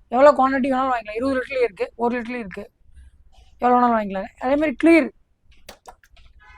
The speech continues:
வண்டிக்கான கிளியர், மே-, அடிக்கிற கிளியர் இருக்குங்க. நம்மகிட்ட வந்து டேப் பாத்தீங்கன்னா காருக்கு மாஸ்கிங் டேப்பு.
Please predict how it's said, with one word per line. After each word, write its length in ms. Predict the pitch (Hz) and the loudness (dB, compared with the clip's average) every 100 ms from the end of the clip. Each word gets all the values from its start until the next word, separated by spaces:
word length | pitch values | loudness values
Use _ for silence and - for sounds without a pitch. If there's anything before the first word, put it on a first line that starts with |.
| - _ | -20 _
வண்டிக்கான 480 | - 254 269 254 269 | -6 -2 2 0 0
கிளியர், 300 | 226 247 233 | -2 -2 -2
மே-, 160 | 214 226 220 208 202 - | 2 2 4 2 -2 -6
அடிக்கிற 300 | 226 220 214 | -6 -4 -4
கிளியர் 240 | 220 240 | -2 -4
இருக்குங்க. 280 | 185 180 185 - | -4 -8 -12 -10
நம்மகிட்ட 320 | 226 226 214 | -6 -4 -2
வந்து 240 | 233 269 247 208 202 - - | -2 -2 -2 -2 -6 -16 0
டேப் 280 | 277 277 - - - - - - - - - - _ _ _ _ - _ - | 4 4 2 -20 -20 -20 -20 -20 -20 -20 -20 -20 _ _ _ _ -20 _ -10
பாத்தீங்கன்னா 400 | 233 226 226 262 226 196 185 | -4 -4 -2 0 -2 -4 0
காருக்கு 320 | 226 254 220 | 2 2 0
மாஸ்கிங் 420 | 214 262 - 233 | -2 -2 -4 -6
டேப்பு. 260 | 220 185 | -6 -8